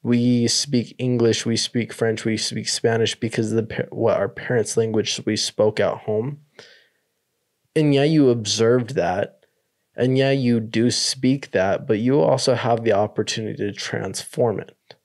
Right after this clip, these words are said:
You could go learn a different language. You could stop speaking the language you know today all the way. And that just goes for our thoughts, our emotions, and our behaviors and our rules for life as well.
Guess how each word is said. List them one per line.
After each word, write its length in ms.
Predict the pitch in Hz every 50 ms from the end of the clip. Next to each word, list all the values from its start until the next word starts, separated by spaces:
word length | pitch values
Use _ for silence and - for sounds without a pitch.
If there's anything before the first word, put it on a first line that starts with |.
| _ _ _ _ _ _ _ _ - - - - - _
You 140 | - 127 135
could 160 | 127 - 120
go 180 | 117 123 120 120
learn 280 | 117 123 127 123 123
a 40 | 123
different 460 | 127 135 156 151 151 - 113 98 -
language. 460 | 95 104 101 101 - 101 98 110 - 104
You 80 | 107
could 160 | - 110 101
stop 420 | - - - 101 110 113 - - _ - _ _ _ -
speaking 560 | - - - 131 127 123 120 - - 123 120
the 80 | 113 110
language 460 | 110 113 117 127 123 123 117 110 110
you 140 | 113 117 117
know 340 | 117 113 117 120 123 113 110 -
today 560 | - - 113 117 113 113 113 117 110 87 - _ _ _ _ _
all 220 | - 113 113 113 113
the 80 | 117
way. 480 | 107 110 151 208 240 180 - 131 - _ _ - - - - - - - - - _ _ _ _ _ _ _ _ _ -
And 300 | 139 143 143 139 135 131
that 140 | 147 - -
just 260 | 175 175 - - -
goes 240 | 165 156 147 135 -
for 240 | - - 143 139
our 240 | 131 127 123 123 117
thoughts, 380 | 117 117 - 110 110 120 - -
our 100 | 123 120
emotions, 480 | 117 117 113 113 113 - 117 113 110
and 100 | 110 110
our 140 | 107 104 107
behaviors 640 | 104 95 101 104 - - 107 107 - 92 107 104 104
and 100 | 104 101
our 140 | 98 90 92
rules 280 | 98 98 95 95 -
for 180 | - - - 92
life 320 | 87 82 87 90 - -
as 180 | - - - -
well. 380 | - - - - - - -